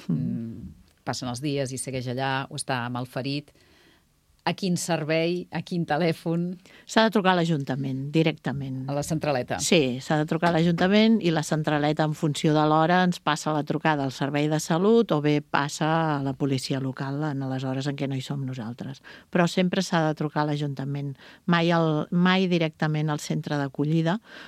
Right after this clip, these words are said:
Speaker 1: perquè el centre d'acollida, eh, només treballa per encàrrec de l'Ajuntament. Llavors, clar, com que treballa per tants ajuntaments,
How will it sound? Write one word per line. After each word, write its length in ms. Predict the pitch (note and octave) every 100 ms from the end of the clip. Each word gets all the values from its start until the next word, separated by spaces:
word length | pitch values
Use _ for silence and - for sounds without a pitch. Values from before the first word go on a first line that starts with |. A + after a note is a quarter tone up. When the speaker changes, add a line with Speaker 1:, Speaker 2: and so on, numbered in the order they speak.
| -
Speaker 1:
perquè 240 | - E3+
el 80 | D3
centre 260 | E3 D3+ D#3
d'acollida, 640 | D3+ - D#3 D#3+ D#3+ E3 E3+ D#3+ -
eh, 440 | E3 C#3+ D3 C#3+
només 400 | C#3+ D3 D3 -
treballa 380 | E3 D3+ D3 D3+
per 140 | D3 C#3+
encàrrec 480 | C3+ C#3+ C#3+ B2 D3
de 100 | C3
l'Ajuntament. 760 | B2+ C3 B2+ C3 C3 B2+ B2+
Llavors, 320 | C3 B2 B2 -
clar, 160 | C#3+
com 160 | C#3 C3+
que 100 | C3+
treballa 320 | C#3+ C#3 D3
per 140 | D3
tants 240 | - C#3+ D3
ajuntaments, 680 | D3 C#3+ D3 D3 D3+ E3+